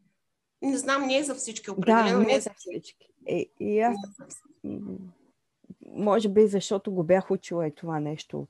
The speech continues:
Speaker 2: преди в гимназията. И баба ми
Speaker 1: Мгм.
Speaker 2: беше счетоводителка. И на мен, суха ми е материята, скучна ми е като материя.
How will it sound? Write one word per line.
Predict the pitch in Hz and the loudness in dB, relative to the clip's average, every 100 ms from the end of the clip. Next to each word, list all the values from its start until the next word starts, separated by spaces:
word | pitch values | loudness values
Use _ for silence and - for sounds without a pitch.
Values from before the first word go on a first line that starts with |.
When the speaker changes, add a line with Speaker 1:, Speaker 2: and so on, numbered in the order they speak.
| - | -8
Speaker 2:
преди | 139 139 143 | -8 -6 -2
в | 127 | 0
гимназията. | 170 156 147 131 - 139 - 175 _ _ _ _ _ _ - | 0 -2 -4 -4 -6 -10 -12 -18 _ _ _ _ _ _ -6
И | 151 | 0
баба | 175 170 165 | 2 4 2
ми | 160 | 0
Speaker 1:
Мгм. | 151 | 0
Speaker 2:
беше | 156 151 | 0 -2
счетоводителка. | - - 151 147 147 147 127 135 - 139 156 _ _ _ _ 190 | -6 -12 -6 -4 -4 -4 -4 -8 -8 -12 -12 _ _ _ _ -2
И | 190 | 0
на | 196 | 2
мен, | 233 - _ - | 0 -4 _ -8
суха | - 285 302 339 | 0 2 4 6
ми | 269 | 8
е | 214 | 6
материята, | 185 160 165 151 156 151 202 | 4 2 4 4 4 0 -4
скучна | 190 - - 247 269 233 | -6 -6 -4 -2 0 0
ми | 175 143 | 0 0
е | 143 | -2
като | 170 - | -4 -2
материя. | 156 147 143 160 139 127 82 | 0 0 2 0 2 -2 -4